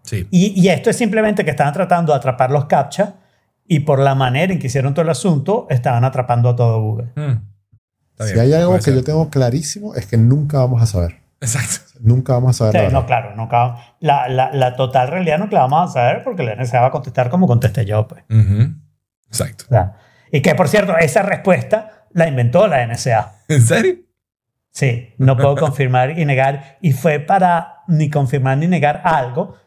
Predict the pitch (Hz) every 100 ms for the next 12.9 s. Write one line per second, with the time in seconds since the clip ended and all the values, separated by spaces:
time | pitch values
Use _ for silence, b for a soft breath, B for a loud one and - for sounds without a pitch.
0 | B - 147 135 143 143 151 151 160 196
1 | 151 139 143 123 117 113 123 117 110 127
2 | 139 - 120 143 131 127 160 156 139 147
3 | - b b _ 139 139 120 123 120 127
4 | 120 156 135 131 151 135 120 120 135 127
5 | 127 131 147 156 127 123 131 165 156 -
6 | 151 131 120 117 120 131 139 131 120 123
7 | B B _ - - 135 131 131 120 156
8 | - 190 160 151 170 B B B 139 139
9 | 156 139 123 156 170 165 175 185 165 143
10 | 160 165 185 170 143 160 156 185 156 127
11 | 135 147 143 131 156 143 147 135 - -
12 | 127 127 135 170 190 165 151 131